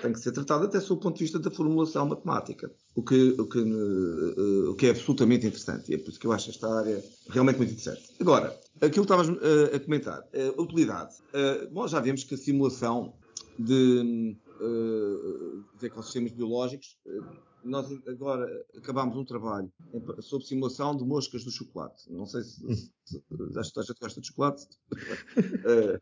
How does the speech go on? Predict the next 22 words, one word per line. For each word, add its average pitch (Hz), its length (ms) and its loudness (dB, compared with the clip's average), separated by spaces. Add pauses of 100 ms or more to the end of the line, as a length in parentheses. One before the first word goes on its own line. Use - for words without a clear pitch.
(120)
chocolate 135 320 -2
dá 127 80 4
fel-, 160 260 6
dá 156 140 6
felicidade, 143 520 6
não 113 120 -4
é? 139 100 -6 (240)
Eh, 131 560 -2 (140)
o 143 180 -8
que 180 220 2
talvez 156 440 0
não 127 140 -2
seja 120 280 -2
assim 110 180 -6
comum, 147 180 -2
eu 160 120 4
não 143 120 2
sabia, 123 300 0
pelo 104 160 -2
menos, 127 180 2 (340)
é 135 80 -2
que 131 480 2